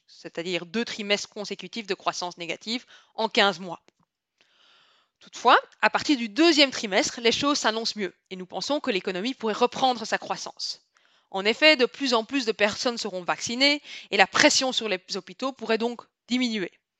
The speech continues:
Cela devrait conduire à un assouplissement des mesures de confinement. Une fois que les restrictions pourront être levées, la réouverture de l'ensemble des secteurs, dont les bars, les restaurants, le tourisme,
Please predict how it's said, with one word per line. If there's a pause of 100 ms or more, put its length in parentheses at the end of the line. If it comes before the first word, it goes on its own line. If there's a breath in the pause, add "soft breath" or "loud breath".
(160)
Cela
devrait
conduire
à
un
assouplissement
des
mesures
de
confinement. (960 soft breath)
Une
fois
que
les
restrictions
pourront
être
levées,
la
réouverture
de
l'ensemble
des
secteurs,
dont
les
bars,
les
restaurants,
le
tourisme,